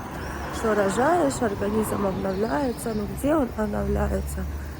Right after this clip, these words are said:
Що з першої вагітності у мене було, ти тільки родила, посипалось п'ять зубов. Що з другої вагітності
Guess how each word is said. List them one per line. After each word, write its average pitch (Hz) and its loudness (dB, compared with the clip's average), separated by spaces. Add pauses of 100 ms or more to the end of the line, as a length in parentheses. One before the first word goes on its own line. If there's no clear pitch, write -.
(120)
Що 208 -2
з - -6
першої 277 4
вагітності 226 0
у 214 0
мене 202 0
було, 208 0 (140)
ти 214 -2
тільки 226 -2
родила, 214 0
посипалось 196 -4
п'ять 208 -2
зубов. 190 -4 (720)
Що 190 -4
з - -6
другої 247 0
вагітності 220 -4